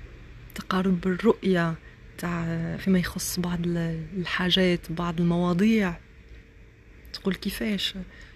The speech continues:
الإنسان هذا عنده، enfin، تلاقيت إنسانة عندها <clears throat> سبعين سنة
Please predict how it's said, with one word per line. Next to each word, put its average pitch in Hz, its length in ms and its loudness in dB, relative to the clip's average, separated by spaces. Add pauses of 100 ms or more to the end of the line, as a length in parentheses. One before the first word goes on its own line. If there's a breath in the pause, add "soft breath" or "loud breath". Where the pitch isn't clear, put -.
(160 loud breath)
الإنسان 185 920 2
هذا 180 380 0
عنده، 175 600 0 (920 loud breath)
enfin، - 1040 -12 (160)
تلاقيت - 440 -6
إنسانة 190 400 2
عندها 175 460 -4 (280)
<clears throat> 233 260 6
سبعين 185 380 4
سنة 214 280 2